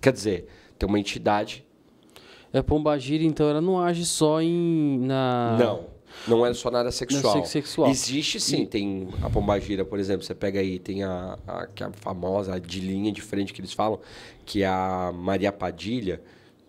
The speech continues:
Speaker 1: que ela muda a frequência ocular também. Tem uma chamada cigana, que muda a frequência ocular também dos homens ou das mulheres. Por exemplo, pega a mulher feia e deixa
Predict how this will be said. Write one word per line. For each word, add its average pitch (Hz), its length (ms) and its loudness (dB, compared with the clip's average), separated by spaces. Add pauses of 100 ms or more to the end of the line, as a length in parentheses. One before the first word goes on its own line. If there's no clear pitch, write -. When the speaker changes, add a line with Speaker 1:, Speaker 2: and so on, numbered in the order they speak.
(240)
Speaker 1:
que - 140 0
ela 117 120 0
muda 104 380 -4
a 90 40 -2
frequência - 760 -2
ocular 92 640 -2 (760)
também. 95 380 4
Tem - 180 -2
uma 123 220 2
chamada 107 480 0
cigana, 104 680 0 (460)
que - 100 0
muda 131 320 2
a 131 60 2
frequência 135 720 -2
ocular 110 380 2
também 107 280 0
dos 95 220 0
homens 92 320 0 (160)
ou 98 180 0
das 98 220 0
mulheres. 95 320 -2 (560)
Por 123 120 8
exemplo, 113 260 -2
pega 107 180 0
a 110 40 0
mulher 104 280 2
feia 120 320 -2
e 120 40 -2
deixa 120 440 -2